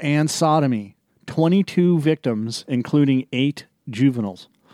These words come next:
He pled guilty to twenty-one counts going back to two thousand and four, so it's been going on for fourteen years, and included nineteen victims, including juveniles.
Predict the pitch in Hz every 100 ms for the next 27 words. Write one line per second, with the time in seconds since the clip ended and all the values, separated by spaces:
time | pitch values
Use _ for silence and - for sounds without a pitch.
0 | - - - _ _ _ _ - - _
1 | - _ _ - 160 - 208 180 185 196
2 | 196 156 - 170 220 214 202 165 165 160
3 | 156 156 147 147 151 - 147 - 160 170
4 | 160 160 147 143 127 - 151 123 110 123
5 | 117 143 131 139 147 147 143 143 120 -
6 | 135 123 139 127 123 117 107 98 - -
7 | - _ - 127 127 131 160 147 139 131
8 | 143 170 - 175 143 143 147 131 131 131
9 | 135 120 131 123 123 110 117 107 101 -